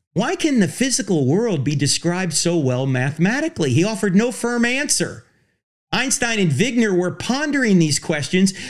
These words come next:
because they are fundamental, or I should say they are foundational to math and science, which cannot be done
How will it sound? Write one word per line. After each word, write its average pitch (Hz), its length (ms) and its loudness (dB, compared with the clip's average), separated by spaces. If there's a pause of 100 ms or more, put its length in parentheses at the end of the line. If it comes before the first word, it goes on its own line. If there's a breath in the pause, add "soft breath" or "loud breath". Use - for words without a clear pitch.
(140)
because 214 320 0
they 208 160 0
are 196 100 0
fundamental, 233 1200 -2
or 151 140 -2
I 139 140 -2
should 160 240 -2
say 165 120 2
they 156 120 -2
are 160 120 -2
foundational 160 1000 0 (320 loud breath)
to 170 100 2
math 175 420 0
and 165 140 2
science, 202 640 -2
which 170 220 0
cannot 208 480 0
be 190 100 6
done 196 760 0